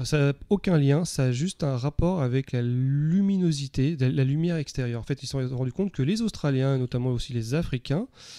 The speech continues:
ils ont pas de problème de myopie, ou très, très peu, beaucoup moins en termes de pourcentage, parce qu'ils sont b-, beaucoup plus, euh,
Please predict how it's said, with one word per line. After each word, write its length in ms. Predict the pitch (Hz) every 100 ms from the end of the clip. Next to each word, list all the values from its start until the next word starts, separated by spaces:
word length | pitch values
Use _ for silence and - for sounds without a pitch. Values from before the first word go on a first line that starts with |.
| -
ils 60 | 139
ont 20 |
pas 80 | 165
de 20 | -
problème 200 | 214 180
de 60 |
myopie, 220 | 151 196
ou 60 | 202
très, 220 | - 160
très 220 | - -
peu, 220 | - - - -
beaucoup 220 | 160 165 160
moins 140 | 160
en 40 |
termes 160 | 147 135
de 60 | 117
pourcentage, 560 | 117 - 110 165 156 - - - -
parce 120 | 120
qu'ils 140 | - 143
sont 120 | 131
b-, 100 | 139 -
beaucoup 240 | 156 -
plus, 260 | - 175 -
euh, 760 | 139 131 127 123 120 120 120